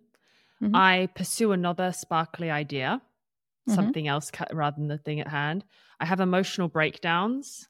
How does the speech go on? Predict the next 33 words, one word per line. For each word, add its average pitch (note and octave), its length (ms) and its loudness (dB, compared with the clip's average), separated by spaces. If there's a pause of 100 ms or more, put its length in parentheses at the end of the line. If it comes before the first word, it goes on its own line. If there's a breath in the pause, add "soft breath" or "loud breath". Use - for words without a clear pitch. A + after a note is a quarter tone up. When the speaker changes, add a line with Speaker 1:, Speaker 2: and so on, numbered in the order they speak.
Speaker 2:
like D3+ 160 -6
overwhelm, D#3 560 2
Speaker 1:
Mm-hmm. D#3+ 60 -4
Speaker 2:
just - 180 -12
cut D#3+ 180 -4
it, D3+ 140 -6
shut D#3 240 -2
it - 60 -4
all D3+ 160 -2
away D3+ 520 -2
and C#3 180 -12
p-, - 60 -20 (220)
go D3+ 180 0
Speaker 1:
Mm-hmm. D3 80 2
Speaker 2:
away. D3 360 2 (440 soft breath)
Or F3 140 2
I E3+ 60 4
find E3 360 0
somebody D#3 300 -4
else C#3+ 180 -4
to - 80 -14
help C#3+ 260 -6
me. B2 220 -8
Like D#3+ 160 -10
you E3 60 -6
say, D#3 140 -4
the D#3 100 -6
strategy, D#3+ 960 -2
find E3+ 260 2
another D#3 260 -2
expert, D#3 680 -2
read D#3+ 260 -6
s-, - 140 -16